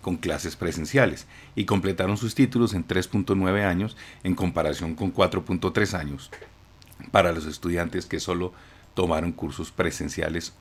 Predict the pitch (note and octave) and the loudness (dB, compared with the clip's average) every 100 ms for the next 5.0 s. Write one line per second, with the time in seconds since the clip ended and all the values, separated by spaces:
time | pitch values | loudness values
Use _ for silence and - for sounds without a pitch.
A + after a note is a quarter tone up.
0 | - F2+ - - D2+ - C#2+ C#2 - - | -4 -4 -4 -10 -10 -8 -8 -8 -6 -2
1 | A#2 - - - - - - - - - | -2 -4 -14 -20 -20 -20 -20 -20 -20 -20
2 | - - A2+ D3 C#3 D3 E3 - - - | -10 -2 0 4 4 2 0 -4 -8 -14
3 | - - - A#2+ B2+ C3+ C#3 C3+ B2 A#2+ | -20 -10 2 4 6 4 2 2 2 2
4 | A#2 A2+ - A2+ F#2+ G2 D#2 - - | 2 -2 2 2 4 2 2 -2 -10